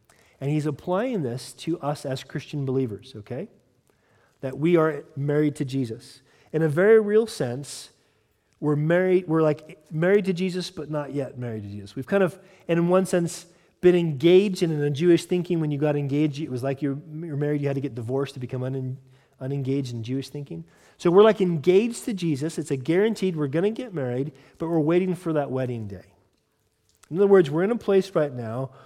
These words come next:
where we, we know that we're one with Jesus, but we haven't yet experienced that oneness in its completion. So, so Paul talks about this. Listen, in One Corinthians thirteen twelve,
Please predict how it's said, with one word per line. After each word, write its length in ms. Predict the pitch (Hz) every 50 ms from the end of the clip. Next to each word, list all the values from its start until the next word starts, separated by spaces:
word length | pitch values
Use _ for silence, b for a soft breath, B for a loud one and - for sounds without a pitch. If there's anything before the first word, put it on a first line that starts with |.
| B B B B B B
where 340 | 156 165 170 165 156 151 - - - - _ _ _ _ _ _ _ _ _ _ _ _ _ _ _ _ _ _ _ _ _ _ _ _ _ _ _ _ _ _ _ _ _ _ _ _ _ _ _ _ _ _ _ _ _ -
we, 180 | 151 180 214 -
we 180 | 185 202 202
know 520 | 202 196 196 208 220 247 254 269 254 240 226
that 120 | 226 185
we're 140 | 202 202 190
one 300 | 185 180 196 196 190 190
with 160 | 185 180 143
Jesus, 340 | 143 175 180 143 151 139 -
but 140 | - 143 139
we 80 | 147
haven't 260 | 147 151 160 151 160
yet 140 | 151 151 139
experienced 500 | 131 127 - - - 143 131 123 113 -
that 160 | - 120 117
oneness 460 | 113 117 117 117 110 110 107 - - - -
in 80 | 135 131
its 160 | 113 107 -
completion. 480 | - 113 104 - 123 107 98 - - - _ _ _ _ _ _ _ _ _ _ _ _ _ _ _ _ _ _ _ _ _ _ _ _ _ _ _ _ _ _ _ b b b b b b b b b b
So, 160 | - 208 220
so 160 | 208 233 214
Paul 260 | - - 240 247 247
talks 220 | 233 240 208 - -
about 220 | 180 160 151 131
this. 240 | 123 117 101 - -
Listen, 320 | 170 156 - 131 110 113 165
in 140 | 151 151 170
One 160 | 185 190 185
Corinthians 400 | - 196 170 165 185 170 151 -
thirteen 400 | - 170 170 165 - 175 160 147
twelve, 360 | - - 139 131 120 107